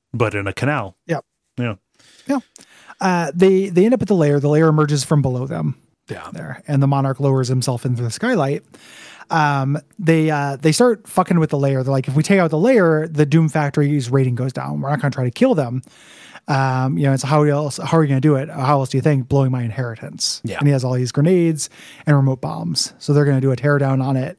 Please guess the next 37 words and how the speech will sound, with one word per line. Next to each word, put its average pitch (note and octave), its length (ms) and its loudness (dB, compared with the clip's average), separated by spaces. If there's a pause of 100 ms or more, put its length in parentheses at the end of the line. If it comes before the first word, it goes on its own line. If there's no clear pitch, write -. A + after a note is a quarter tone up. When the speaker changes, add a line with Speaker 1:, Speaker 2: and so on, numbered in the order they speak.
Speaker 2:
uh, B2+ 280 -6
and C3+ 140 0
get C3+ 100 -2
the - 80 -6
Doom B2+ 160 0
Factory B2 320 -8
down. D#3 280 -12 (240)
Speaker 1:
Yeah. D#3 200 -4 (880)
<laughs> - 60 -2 (720)
So E3 240 -2
Rusty, D3+ 560 -2 (300)
uh, B2 260 0
has B2 220 0
gone A2+ 380 0
over A#2+ 240 -2
the A2+ 100 -2
course A#2 260 -2
of A#2 80 -2
these G#2+ 140 -2
couple A2+ 260 0
of G2 100 -2
scenes A#2 460 -2
from A2+ 220 0
being G#2+ 320 -2
weirded A2+ 340 0
out A2 480 -2
by A#2 180 0
this, G2 300 -4 (120)
uh, G#2 280 0
unconventional A2 800 -2
arching A#2 440 -4 (300)
to - 80 2
being C#3 240 0
completely D3+ 500 -2
into A#2+ 260 -4
it. E2+ 200 -14 (340)
Like, G#2+ 340 -2